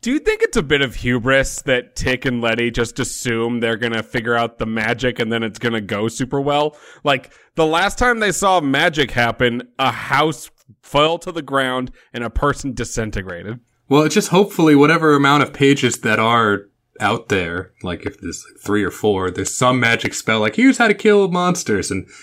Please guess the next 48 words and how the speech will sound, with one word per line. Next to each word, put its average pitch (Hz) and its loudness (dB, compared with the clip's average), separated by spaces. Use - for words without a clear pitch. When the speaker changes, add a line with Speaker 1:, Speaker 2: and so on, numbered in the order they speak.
Speaker 2:
now, 113 0
like, 113 0
"Oh, 131 4
okay, 127 2
the, 113 0
all 127 2
these, 123 2
uh, 120 4
pages 113 0
pertain 110 -2
to 104 0
how 110 0
to 101 0
grow 104 0
an 98 -2
amazing 98 -2
garden. 87 -4
Whoops." - -6
Speaker 1:
Yeah, 247 -4
but 214 -2
ha-, 233 -2
like, 226 0
if 208 -6
I'm 254 2
Tick, 220 0
<laughs> - -20
I'm 190 -4
also 226 -4
thinking, 233 -2
like, 190 -8
w-, 214 -8
if 196 0
I 269 0
do, 285 -4
like, 240 0
one 185 -4
spell, 139 -2
small 208 -4
spell, 127 -4
and 151 -4
I 147 -2
haven't 180 -4
tried 175 -4
spells 208 -2
before, 147 -2
will 147 0
I 196 -2
explode? 202 -2